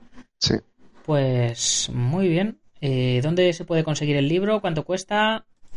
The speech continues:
Speaker 2: Etcétera, etcétera.
Speaker 1: El libro este sale doce euros y, bueno,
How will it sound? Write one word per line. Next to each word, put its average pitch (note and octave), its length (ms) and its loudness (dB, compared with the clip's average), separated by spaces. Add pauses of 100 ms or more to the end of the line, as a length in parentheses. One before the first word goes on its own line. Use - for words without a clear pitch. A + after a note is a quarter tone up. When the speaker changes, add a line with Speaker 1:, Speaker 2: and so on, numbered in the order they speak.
(220)
Speaker 2:
Etcétera, C3 480 0
etcétera. E3+ 300 -6 (380)
Speaker 1:
El D#3+ 360 4
libro E3 280 6
este C#3 320 -4
sale C3 960 2 (140)
doce B2+ 600 0
euros F3 680 0 (760)
y, A2+ 360 2
bueno, D3 300 0